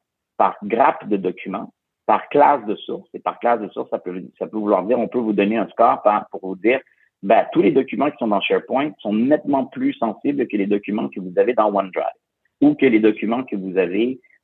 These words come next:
euh, dans Office trois cent soixante-cinq en ligne ou que les fichiers que vous avez dans vos serveurs, euh, qui sont physiques, si on veut, et qui sont chez vous et non pas dans le cloud nécessairement. Donc, on est capable de donner, euh, non seulement,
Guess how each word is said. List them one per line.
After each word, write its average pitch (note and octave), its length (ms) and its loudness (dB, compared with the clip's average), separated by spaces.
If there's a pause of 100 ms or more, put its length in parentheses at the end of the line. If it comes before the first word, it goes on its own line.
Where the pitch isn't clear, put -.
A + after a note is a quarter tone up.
euh, F2+ 220 4
dans F#2 200 2
Office A2 320 0
trois G#2 140 0
cent - 140 -4
soixante-cinq G2 420 -6
en F#2 100 -2
ligne E2+ 220 -10 (200)
ou E3 300 4
que B2 80 2
les G2 300 2
fichiers C#3+ 320 0
que D3 80 -4
vous G2 240 -2
avez G2 240 2
dans G2 140 0
vos F#2 160 -4
serveurs, G2 580 0 (340)
euh, E2 280 4 (100)
qui - 140 -18
sont F#2+ 140 -4
physiques, F#2+ 500 -4
si F2 80 -8
on F2 80 -4
veut, G2 180 0
et F#2 80 -4
qui E2+ 120 -12
sont E2+ 180 -6
chez - 180 0
vous G2 220 -2
et F#2+ 40 -2
non F2+ 160 0
pas G2+ 140 2
dans F#2 140 2
le F2 60 -2
cloud E2+ 340 2
nécessairement. D#2+ 600 -10 (380)
Donc, A#2+ 260 0
on B2 140 4
est B2 80 0
capable C3+ 540 2
de F#2+ 140 2
donner, A2+ 500 0
euh, G2+ 100 0
non A2 200 0
seulement, A#2 520 -2